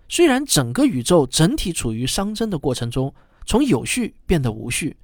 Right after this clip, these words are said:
但是在一些局部，无序是可以再次回归有序的。就比如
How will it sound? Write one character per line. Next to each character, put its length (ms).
但 120
是 120
在 180
一 60
些 180
局 320
部， 320
无 160
序 180
是 160
可 140
以 100
再 280
次 160
回 120
归 160
有 160
序 220
的。 160
就 120
比 120
如 260